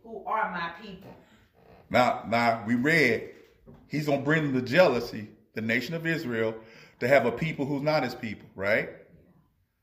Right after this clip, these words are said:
Speaker 2: And Jesus is coming to Paul in a vision after he preached the gospel, saying, "Don't worry,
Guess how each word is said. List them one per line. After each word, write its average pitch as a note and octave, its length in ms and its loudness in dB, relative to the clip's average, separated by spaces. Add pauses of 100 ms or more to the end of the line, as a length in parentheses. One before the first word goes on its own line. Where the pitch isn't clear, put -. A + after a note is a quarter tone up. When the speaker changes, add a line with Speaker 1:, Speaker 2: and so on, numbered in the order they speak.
(720)
Speaker 2:
And C3 220 4
Jesus F#3 480 0
is C3+ 100 -6
coming F3 300 0
to D3 100 -2
Paul D#3 320 4
in C3+ 100 0
a A#2+ 40 0
vision A2 580 -4 (680)
after F#3+ 260 8
he F#3 140 -2
preached F3 360 -8
the E3 40 -10
gospel, A#2+ 560 0 (680)
saying, A2 680 -2
"Don't A#2 200 -2
worry, F3 400 0